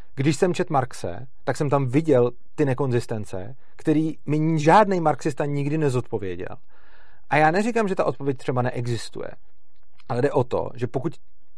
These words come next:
to chcete používat jako intelektuální zbraň, pak byste měli být schopný za tím stát i za někým jiným než tím, kdo teda stojí, taky si ty rovnice ani nepředstaví, ale m-, měli byste být ochotn-, měli byste být schopný to obhájit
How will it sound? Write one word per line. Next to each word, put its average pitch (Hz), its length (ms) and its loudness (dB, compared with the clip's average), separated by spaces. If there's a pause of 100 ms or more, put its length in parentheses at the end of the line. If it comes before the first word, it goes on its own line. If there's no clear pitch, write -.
(160)
to 143 100 2
chcete 143 300 -2
používat 104 680 -4 (240)
jako - 240 -4
intelektuální 123 800 0
zbraň, 107 360 -4 (460)
pak 120 140 2
byste 131 220 0
měli 131 200 2
být 135 180 2
schopný 131 320 -2
za 123 100 2
tím 139 160 -2
stát 120 280 -2
i 127 80 -2
za 127 80 0
někým 123 260 -2
jiným 120 300 0
než 131 180 -2 (240)
tím, 104 240 -2 (260)
kdo 135 100 0
teda 139 180 2
stojí, 127 340 -2 (240)
taky 135 220 0
si 131 100 -4
ty 139 80 2
rovnice 131 280 4
ani 139 160 -2
nepředstaví, 117 640 -2 (320)
ale 147 260 4
m-, 156 300 -6
měli 143 220 4
byste 135 220 2
být 151 160 2
ochotn-, 139 400 -2
měli 139 240 0
byste 131 180 -2
být 147 120 2
schopný 135 320 -4
to 151 140 2
obhájit 123 540 2